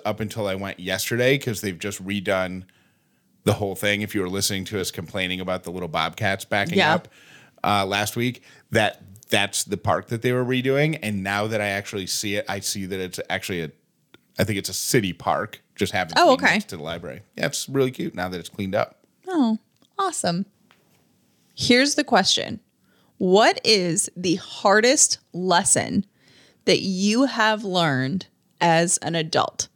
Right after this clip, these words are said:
Speaker 2: This is something that came up in conversation with a friend. And I, you know, the Upside is a place where we can all feel like we're less alone in the world and navigating the world,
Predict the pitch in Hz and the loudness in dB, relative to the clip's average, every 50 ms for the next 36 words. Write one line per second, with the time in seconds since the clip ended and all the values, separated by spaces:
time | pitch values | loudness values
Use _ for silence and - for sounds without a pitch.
0 | _ _ _ _ _ _ - 185 190 190 190 208 202 208 196 190 180 170 175 190 | _ _ _ _ _ _ 2 4 4 6 6 6 4 4 2 0 2 2 2 2
1 | 226 220 226 247 285 277 285 277 262 247 220 214 214 214 - 196 185 196 - 185 | 4 4 6 6 6 6 4 4 4 2 2 2 2 2 2 2 2 2 0 -2
2 | 185 175 170 175 185 175 185 202 226 220 - - - 123 131 120 123 170 196 - | -4 -4 -4 0 2 2 2 4 2 0 2 4 4 4 4 4 4 2 2 0
3 | - - - - - - - - 208 202 202 202 202 - - - 214 208 202 196 | -2 -16 -16 -16 -16 -4 2 4 6 6 6 6 4 2 2 4 4 4 4 2
4 | - - 247 262 214 151 165 180 220 - 233 262 - - 302 277 277 269 269 254 | 4 6 6 8 8 8 6 6 6 6 6 6 6 6 6 6 6 4 2 0
5 | 262 220 - - 180 170 180 190 - - 190 180 180 180 180 196 - 202 185 180 | 0 0 2 4 4 4 4 2 2 2 4 4 4 4 2 2 0 2 2 4
6 | 175 180 190 - - 185 180 175 180 175 175 180 180 - - - 214 262 311 330 | 4 4 4 4 2 2 4 4 4 4 4 2 0 -2 0 2 4 6 6 6
7 | 349 339 - 370 359 370 381 359 277 208 165 156 165 143 156 165 156 147 143 143 | 6 6 4 2 2 4 4 4 4 4 4 2 0 -2 -2 -2 -2 0 2 4
8 | 147 165 208 269 277 277 226 214 202 208 208 214 226 226 226 240 226 226 226 220 | 6 6 6 6 6 4 4 4 4 4 4 2 2 0 0 0 0 -2 -2 -4
9 | 214 208 202 196 190 190 190 185 190 190 233 | -4 -2 -2 -2 0 0 2 2 0 0 0